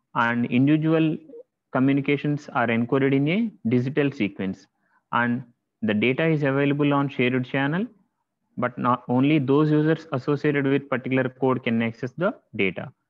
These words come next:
Here the data is available on the one communication channel, but only those users associated with particular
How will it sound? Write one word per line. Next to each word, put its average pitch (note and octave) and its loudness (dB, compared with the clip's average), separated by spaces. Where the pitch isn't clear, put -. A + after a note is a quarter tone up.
Here A2 0
the G#2 -2
data A2 0
is C#3+ -2
available B2+ 0
on A#2+ 0
the B2 2
one A2+ 2
communication B2+ 0
channel, C3 -2
but C3 -2
only E3 4
those C#3+ 2
users D#3+ 0
associated D3+ 0
with D3 -2
particular C#3+ -2